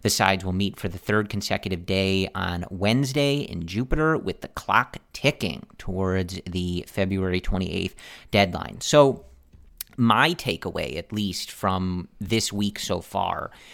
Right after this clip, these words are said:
is that it sounds like they're making some progress. There, there's been at least movement on some of these smaller issues.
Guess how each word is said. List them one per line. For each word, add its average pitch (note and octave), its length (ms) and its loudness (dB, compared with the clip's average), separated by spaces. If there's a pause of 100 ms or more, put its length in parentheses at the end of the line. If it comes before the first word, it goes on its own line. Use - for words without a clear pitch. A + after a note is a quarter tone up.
(140)
is G#2+ 160 0
that A#2 100 6
it A2 140 2
sounds C#3+ 380 4
like B2 180 2
they're A2+ 120 0
making G#2 760 0 (220)
some A#2+ 600 2
progress. - 760 -2
There, G2 240 0
there's F#2+ 220 0
been G2+ 240 2
at G2+ 120 0
least G2+ 360 -2
movement G2+ 540 0
on F2+ 140 -6
some F#2+ 220 -6
of F2+ 60 -4
these F2 180 -8
smaller F2 420 -4
issues. E2 540 -4